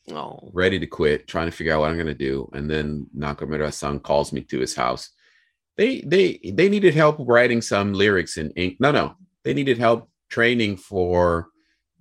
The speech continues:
Speaker 2: answering interview questions in the U S.
Speaker 1: Ah.
Speaker 2: I know. So I, I would role play with them,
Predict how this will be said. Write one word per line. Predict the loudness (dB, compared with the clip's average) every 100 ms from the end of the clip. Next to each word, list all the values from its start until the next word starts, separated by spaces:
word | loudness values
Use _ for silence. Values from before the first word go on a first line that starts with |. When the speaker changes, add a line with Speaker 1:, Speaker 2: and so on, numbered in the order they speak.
| -2
Speaker 2:
answering | -2 0 0 0 0 -2 -6
interview | -4 -2 -2
questions | 0 0 0 -10 -10
in | -8
the | -6
U | -2 0
S. | 0 -4 -12 -16 -14
Speaker 1:
Ah. | -10 -10
Speaker 2:
I | -8
know. | -10 -10 -14 -18 _ _
So | _ -6 -2
I, | 0 0 -2 -4
I | -4
would | -2 -4 -8 _
role | -10 -2 2 2
play | 2 0 2
with | -2 -4
them, | -2 -2 -4